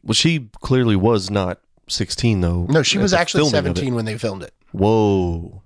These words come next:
Speaker 2: Maybe even sixteen. I think she was seventeen when it came
Speaker 1: Well,
Speaker 2: out.
Speaker 1: we're going to jail.
Speaker 2: Yeah. But, um, yeah, so, uh, yeah, th-, but it's always, like, a half a boob. Like, Diane Lane, you see, like, half of her boob. And, uh,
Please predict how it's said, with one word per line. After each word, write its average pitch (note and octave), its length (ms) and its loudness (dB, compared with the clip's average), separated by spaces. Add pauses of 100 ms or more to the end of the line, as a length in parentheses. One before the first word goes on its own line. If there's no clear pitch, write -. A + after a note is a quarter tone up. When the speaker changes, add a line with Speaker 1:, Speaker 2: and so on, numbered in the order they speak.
(120)
Speaker 2:
Maybe D#3 280 -2
even C3+ 160 -4
sixteen. F#2+ 540 -6
I A2 60 -8
think C3 180 -2
she C3 140 -4
was A2+ 100 -4
seventeen A#2+ 300 -2
when G2+ 100 -6
it F2+ 120 -10
came G2+ 140 -4
Speaker 1:
Well, A#2 120 4
Speaker 2:
out. G2 480 -6
Speaker 1:
we're A#2 480 2
going C#3 200 0
to D3+ 60 0
jail. F2+ 340 -4 (260)
Speaker 2:
Yeah. A2 220 0 (120)
But, F3 360 4
um, E3+ 600 4 (380)
yeah, D#3+ 240 2
so, E3 320 4
uh, D3 580 4 (200)
yeah, F3+ 180 2
th-, E3+ 260 0
but F#3 100 2
it's F#3 100 -2
always, A#3+ 320 2
like, G#3 140 2 (140)
a D3+ 80 0
half E3 260 -2
a D#3+ 60 -4
boob. A#2+ 220 -2
Like, A#2+ 180 0
Diane D#3 340 0
Lane, E3 380 -2
you A2 140 -8
see, C3 140 -2
like, B2+ 160 2
half A2+ 320 -4
of B2+ 100 -8
her D3+ 120 2
boob. D3+ 540 0
And, A2+ 480 -2
uh, A2 460 -2